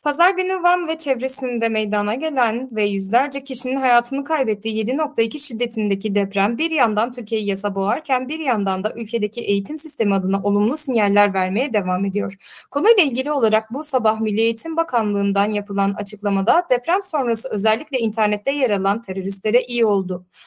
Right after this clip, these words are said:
adalet yerini buldu tarzı yorumlara dikkat çekilerek daha önce Türkiye'nin birçok farklı köşesinde yaşanmış ve, e,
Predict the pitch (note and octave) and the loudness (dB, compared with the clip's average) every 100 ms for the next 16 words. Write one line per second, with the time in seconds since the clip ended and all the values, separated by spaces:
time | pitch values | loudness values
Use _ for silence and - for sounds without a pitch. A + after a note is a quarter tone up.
0 | _ A3 A3 A3 D#4+ - B3 A#3 C4+ A3+ | _ 2 4 4 0 -4 -2 0 0 0
1 | G#3+ G3+ F#3+ - A3 G#3 F#3+ F#3+ F#3+ A#3+ | -2 0 -2 -2 0 0 0 0 0 0
2 | B3 G3 F#3 G3+ - C#4+ - - F#3+ F#3 | 0 -2 -2 -4 -4 -4 -4 -4 0 2
3 | E4 - - - - A3 B3 F#4+ F#4+ B3 | 0 -2 -20 -14 -2 2 4 4 4 2
4 | A#3 A3+ D#4+ D#4+ C4+ A3 G3+ G3+ G3+ E4+ | 2 0 -4 -4 -2 0 2 0 0 -4
5 | - B3 G#3 G3+ F#3+ G3 F4 D4+ - A#3+ | -2 -2 0 0 0 0 -6 -6 -6 -4
6 | - G#3 G3 F#3+ G3 G3+ G#3 F#4 - G#3+ | -2 2 2 2 0 0 0 -2 -4 -2
7 | G#3+ - - - _ _ - G3 F#3+ F#3+ | -2 -4 -18 -20 _ _ -2 0 0 -2